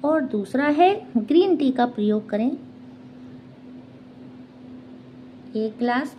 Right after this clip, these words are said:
पानी के अंदर एक pouch green tea घुमा लें, फिर वही पिएं। और जो ऐसी normal चाय हम लोग पीते हैं इसे आप कम कर दें। और उसमें दूध और चीनी का प्रयोग आपको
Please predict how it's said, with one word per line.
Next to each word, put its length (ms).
पानी 280
के 180
अंदर 360
एक 380
pouch 400
green 380
tea 120
घुमा 320
लें, 240
फिर 200
वही 420
पिएं। 320
और 260
जो 340
ऐसी 340
normal 420
चाय 260
हम 200
लोग 180
पीते 260
हैं 320
इसे 280
आप 300
कम 180
कर 140
दें। 280
और 220
उसमें 380
दूध 300
और 240
चीनी 400
का 140
प्रयोग 400
आपको 520